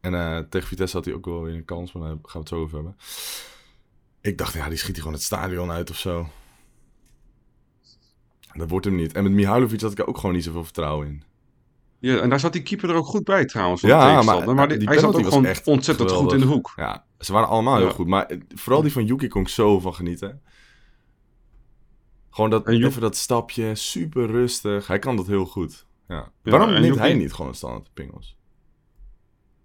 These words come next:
Speaker 2: Ik denk dat, eh, Pascal wel de podcast luistert. Dus, eh, bij
Speaker 1: Ja,
Speaker 2: deze,
Speaker 1: Pascal.
Speaker 2: eh, eventjes, eh,
Speaker 1: Yuki pingels.
Speaker 2: aanpassen.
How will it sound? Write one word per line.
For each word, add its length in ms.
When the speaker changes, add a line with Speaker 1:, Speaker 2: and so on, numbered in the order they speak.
Speaker 2:
Ik 140
denk 140
dat, 220
eh, 300
Pascal 360
wel 100
de 60
podcast 420
luistert. 520
Dus, 280
eh, 80
bij 100
Speaker 1:
Ja, 80
Speaker 2:
deze, 100
Speaker 1:
Pascal. 400
Speaker 2:
eh, 60
eventjes, 480
eh, 360
Speaker 1:
Yuki 300
pingels. 240
Speaker 2:
aanpassen. 340